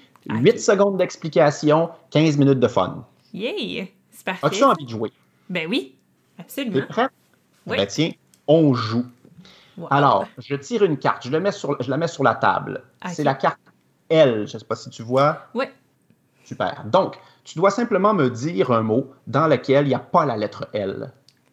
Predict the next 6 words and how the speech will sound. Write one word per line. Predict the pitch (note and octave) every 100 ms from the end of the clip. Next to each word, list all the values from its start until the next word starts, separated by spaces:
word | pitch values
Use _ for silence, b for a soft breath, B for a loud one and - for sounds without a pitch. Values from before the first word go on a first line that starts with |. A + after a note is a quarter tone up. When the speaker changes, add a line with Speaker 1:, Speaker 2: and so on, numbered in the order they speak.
| _ _
Speaker 1:
C'est | - F#3
tout ? | D#4 B4 _ _ _ _ _ _
Speaker 2:
C'est | _
tout ? | - B3 - _ _ _ _
Speaker 1:
Euh, | F#3 F3+
scorpion. | - E3+ - F3